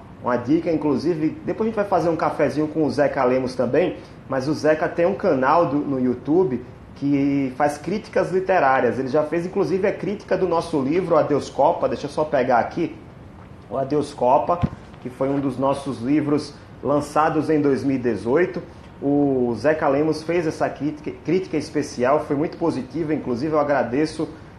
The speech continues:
a sua colaboração também, Zeca. Eu tô esperando o nosso convidado aparecer, mas antes disso eu vou falar um pouquinho sobre a editora. A Primeiro Lugar é uma editora de Natal, Rio Grande do Norte, nordestina.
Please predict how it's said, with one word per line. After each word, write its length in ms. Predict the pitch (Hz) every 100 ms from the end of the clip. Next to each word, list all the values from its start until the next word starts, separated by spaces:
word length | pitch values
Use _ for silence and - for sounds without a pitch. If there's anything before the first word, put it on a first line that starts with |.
| -
a 120 | 120
sua 320 | - - 147
colaboração 720 | 143 147 143 135 131 131 151
também, 300 | 147 131 143 127
Zeca. 300 | 135 143 175
Eu 40 |
tô 60 | 190
esperando 320 | 190 190 190
o 20 |
nosso 200 | 180 175
convidado 380 | 180 165 170 170
aparecer, 560 | 160 170 175 - 131
mas 220 | 127 165 220
antes 180 | 226
disso 220 | - 208 208
eu 60 |
vou 100 | 202
falar 220 | 202 190
um 80 | 190
pouquinho 320 | 190 175 190
sobre 260 | 185 202 190
a 60 | 190
editora. 580 | 185 - 165 139 101 - - - -
A 100 | 131
Primeiro 320 | 139 170 165
Lugar 280 | 180 151 160
é 20 |
uma 120 | 170 160
editora 440 | 151 151 160 151
de 100 | 135
Natal, 460 | 131 117 - 156 160
Rio 100 | 143
Grande 160 | 147
do 80 | 123
Norte, 400 | 110 151 160 143
nordestina. 840 | 139 131 113 - - 147 185 185